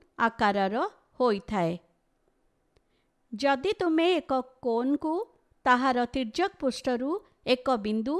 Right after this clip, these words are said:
ଏବଂ ଶୀର୍ଷ ବା ଭର୍ଟେକ୍ସ ମଧ୍ୟ ଦେଇ ଗତି କରୁଥିବା ରେଖାର ଦିଗରେ କାଟନ୍ତି, ତେବେ ତୁମକୁ ଏହିପରି କୋନ୍ର ଏକ ଜାଲ ମିଳିବ। ତୁମେ ଏକ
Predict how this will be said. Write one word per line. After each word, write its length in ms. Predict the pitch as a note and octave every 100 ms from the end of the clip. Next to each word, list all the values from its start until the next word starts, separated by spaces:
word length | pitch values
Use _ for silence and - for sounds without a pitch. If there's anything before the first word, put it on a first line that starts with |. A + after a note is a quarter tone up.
| A4 _ _
ଏବଂ 300 | B3+ B3+ C4+
ଶୀର୍ଷ 420 | B3 - B3 A3 C4+ D#4 - _ -
ବା 200 | B3 C4+
ଭର୍ଟେକ୍ସ 560 | G#3 A#3 A#3+ G#4+ - D#4
ମଧ୍ୟ 320 | C#4+ A#3 B3+
ଦେଇ 200 | A#3+ C4
ଗତି 320 | A3 F#3 A#3
କରୁଥିବା 500 | A3 A3 A3 A3 A3+
ରେଖାର 440 | G3+ F3 A3+ G#3
ଦିଗରେ 360 | G3+ G3+ G#3+ G#3
କାଟନ୍ତି, 640 | G3+ D#3+ - B3 C4 E4 G#4+ - - _ -
ତେବେ 300 | C4+ C4 G#4
ତୁମକୁ 540 | E4 C#4+ D4 C#4+ C4
ଏହିପରି 420 | A#3+ D4 G4+ F#4+
କୋନ୍ର 360 | E4+ C#4 B3 A#3+
ଏକ 280 | A3 G3 C#4
ଜାଲ 340 | A#3 A#3 G3 G#3+ F4+
ମିଳିବ। 320 | D4 G3 F3+ F3 E3 E3+ _ _ _ _ _ _ _ _ _ _ _ _ _ _ _
ତୁମେ 220 | D#4+ D#4+ F#4+
ଏକ 140 | F#4+